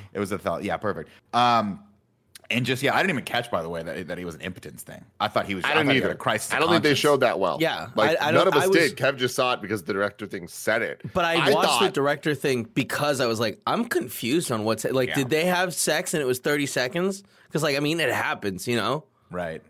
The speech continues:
Speaker 2: What was
Speaker 1: Um,
Speaker 2: your read on it, Nick?
Speaker 1: I, I just thought he was, I thought he had a moment where he was like, "This is,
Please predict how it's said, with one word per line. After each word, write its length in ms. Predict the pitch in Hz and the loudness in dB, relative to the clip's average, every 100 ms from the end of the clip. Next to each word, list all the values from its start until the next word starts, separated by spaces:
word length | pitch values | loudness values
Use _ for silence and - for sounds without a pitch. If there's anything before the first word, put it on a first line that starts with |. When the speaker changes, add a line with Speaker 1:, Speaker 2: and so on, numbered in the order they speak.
| _ _ _ _ _ _ _ - | _ _ _ _ _ _ _ 0
Speaker 2:
What 180 | 113 123 | 4 4
was 120 | 120 | 4
Speaker 1:
Um, 40 | |
Speaker 2:
your 80 | 113 | 2
read 160 | 104 98 | 2 2
on 160 | 87 78 | 0 -2
it, 60 | |
Nick? 260 | 80 82 _ _ _ _ - | -8 -10 _ _ _ _ -4
Speaker 1:
I, 240 | 127 147 120 | 0 2 2
I 60 | |
just 180 | 151 135 | 0 -2
thought 140 | 113 95 | -2 -2
he 120 | 104 | -4
was, 220 | 90 - | -4 -4
I 120 | 107 | -2
thought 200 | 117 98 | -2 -4
he 100 | 92 | -4
had 140 | 87 82 | -4 -2
a 40 | |
moment 300 | 90 90 78 | -2 -4 -6
where 80 | 82 | -10
he 60 | |
was 160 | 85 78 | -10 -10
like, 160 | 78 80 | -12 -14
"This 160 | - | -16
is, 120 | - | -16